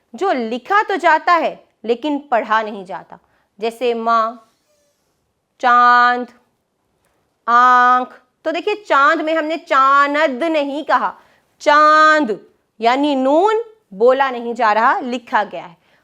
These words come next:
आँख, आनख नहीं, आँख।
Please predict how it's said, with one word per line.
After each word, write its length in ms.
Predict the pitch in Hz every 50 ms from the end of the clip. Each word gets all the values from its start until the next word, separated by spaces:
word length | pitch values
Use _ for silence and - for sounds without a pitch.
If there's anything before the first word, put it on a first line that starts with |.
| _ _ _
आँख, 580 | - 262 269 277 277 285 285 285 285 277 277 - - - _
आनख 680 | 247 254 277 285 294 277 285 302 359 403 403 - - 339
नहीं, 380 | 294 285 277 311 330 330 294 - _ _ _ 254
आँख। 640 | 262 294 302 302 294 285 285 269 240 - -